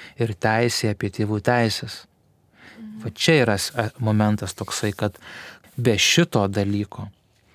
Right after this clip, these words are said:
Speaker 1: mes turime taip pat tarptautinius įsipareigojimus. Ir tarptautiniai įsipareigojimai yra tarptautinės sutartys. Europos žmogaus teisių konvencija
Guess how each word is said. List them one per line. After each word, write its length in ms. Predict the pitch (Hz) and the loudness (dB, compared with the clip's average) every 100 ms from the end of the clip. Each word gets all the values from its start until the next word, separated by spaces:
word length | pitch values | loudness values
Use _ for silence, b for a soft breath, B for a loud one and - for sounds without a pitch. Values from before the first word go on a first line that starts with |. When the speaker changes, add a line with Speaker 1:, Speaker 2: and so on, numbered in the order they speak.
| - - | -10 0
Speaker 1:
mes 280 | 113 113 | 0 0
turime 340 | - 127 120 107 | 0 2 4 2
taip 180 | 113 104 | 0 -2
pat 160 | 117 | 0
tarptautinius 680 | 110 110 - 123 117 107 101 | 0 -2 0 0 2 0 0
įsipareigojimus. 1200 | 113 117 - 110 117 151 160 110 95 92 92 - - _ _ _ 233 208 220 214 B B B | -4 -6 -2 2 4 4 4 4 0 -2 -8 -12 -20 _ _ _ -20 -18 -20 -20 B B B
Ir 100 | 120 | -4
tarptautiniai 380 | - - 131 127 | -2 0 0 0
įsipareigojimai 800 | - - 110 110 120 120 120 113 | -2 -2 0 2 2 4 4 4
yra 120 | 107 | 2
tarptautinės 680 | 107 107 - 113 - 110 107 | 0 -4 0 0 2 0 2
sutartys. 600 | 147 110 - - 101 - _ _ _ b b b - | 0 -2 -4 -10 -16 -18 _ _ _ b b b 0
Europos 380 | 117 120 117 110 | 2 2 2 2
žmogaus 340 | 110 110 - | 2 0 0
teisių 420 | 113 113 117 117 | 0 2 0 -2
konvencija 800 | - 104 101 131 175 - 101 95 | -2 0 2 4 4 4 -2 -4